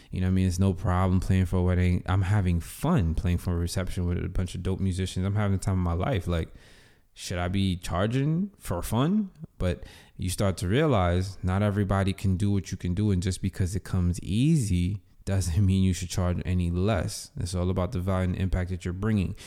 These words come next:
And so that's when you start to figure out or notice what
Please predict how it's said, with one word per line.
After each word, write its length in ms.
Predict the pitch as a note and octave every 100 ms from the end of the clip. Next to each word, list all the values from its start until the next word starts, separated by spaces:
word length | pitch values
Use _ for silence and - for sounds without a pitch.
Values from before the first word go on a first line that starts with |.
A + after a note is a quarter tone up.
| - -
And 120 | G2
so 240 | G2 F#2 - - -
that's 300 | A2+ D3 -
when 140 | D#3
you 60 | D3
start 440 | - C#3 B2 -
to 160 | - F#2+
figure 520 | - - A#2 A2 G#2+
out 160 | G2 G2
or 80 |
notice 640 | F#2+ F#2+ G#2 G#2+ F2+ - -
what 220 | G2+